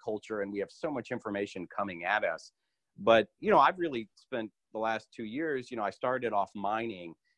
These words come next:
you know, thanks to a brilliant friend of mine, a guy named Ben Lorber, who really helped me set up the, the mining side of things. That got me into the conversation to kinda translate the nerd, you know, in the intro.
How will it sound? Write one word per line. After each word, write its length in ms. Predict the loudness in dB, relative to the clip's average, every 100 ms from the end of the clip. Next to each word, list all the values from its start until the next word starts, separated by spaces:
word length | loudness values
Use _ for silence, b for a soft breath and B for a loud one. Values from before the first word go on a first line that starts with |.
| _
you 140 | -8 -6
know, 120 | -4 -4
thanks 200 | -6 -6
to 80 | -8
a 40 |
brilliant 360 | -4 -4 -6 -6
friend 180 | -6 -4
of 60 |
mine, 300 | -4 -4 -6
a 40 | -4
guy 160 | -4
named 280 | -4 -8 -12 _
Ben 220 | -2 0 2
Lorber, 580 | 4 4 4 0 -2
who 80 | 0
really 160 | 0 2
helped 200 | 0 -2
me 60 |
set 240 | -4 -2 0
up 180 | 0 -2
the, 240 | -4 -4 -6 _ _ _
the 80 | -2
mining 420 | 4 4 4 0
side 300 | 0 0 0
of 80 | -4
things. 280 | -4 -4 6
That 240 | 6 8
got 180 | 4 4
me 140 | -2
into 160 | -4 -6
the 100 | -6
conversation 920 | -6 -6 -6 -4 -4 -6 -8 -8 -12 -8
to 100 | -4
kinda 220 | -2 -2 -4 _ -8 -8
translate 520 | -4 -4 -2 -2 -2
the 60 | 0
nerd, 440 | 2 4 2 -6 -14 -12
you 100 | -8
know, 140 | -8 -8
in 100 | -6
the 100 | -8
intro. 420 | -2 0 0